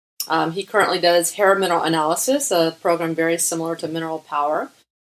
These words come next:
Mister Robbins has completed the Well, Well Coaches Training Certification, as well as the Institute for Integrative Nutrition Health Coaching Program, the one that I went to as well.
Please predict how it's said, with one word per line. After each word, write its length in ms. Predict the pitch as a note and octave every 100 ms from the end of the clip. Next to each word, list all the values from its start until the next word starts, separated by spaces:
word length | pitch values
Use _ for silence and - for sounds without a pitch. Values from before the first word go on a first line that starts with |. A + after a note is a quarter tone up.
| -
Mister 300 | - G3 G#3
Robbins 440 | G3 F#3+ G3 A3+ A#3
has 280 | F#3+ F#3+ -
completed 480 | G3+ - A3 G#3+
the 100 | F#3
Well, 380 | E3+ F3 F#3+ A3 -
Well 240 | A#3+ D4
Coaches 400 | C#4+ C4 B3+ G#3+
Training 340 | - G3+ G3 G#3+
Certification, 800 | - F#3+ F3 - E3 E3 G3 G3
as 240 | E3 E3
well 260 | E3 D#3+ E3+
as 120 | E3
the 200 | E3 -
Institute 720 | - G#3 G#3 G#3 G#3 G3 F3+ E3+
for 220 | - D#3+
Integrative 640 | E3+ F3 G3 F3 E3 E3
Nutrition 540 | D#3 D3+ - D#3+ E3+ E3
Health 360 | D#3 E3+ -
Coaching 320 | - D#3+ - D#3
Program, 680 | - D#3 D3 D#3+ G3 B3+
the 80 | F#3
one 260 | - E3+ D#3+
that 80 | D#3+
I 180 | F3 E3+
went 200 | E3 -
to 140 | -
as 160 | E3 D#3+
well. 360 | D#3 D3+ A#3+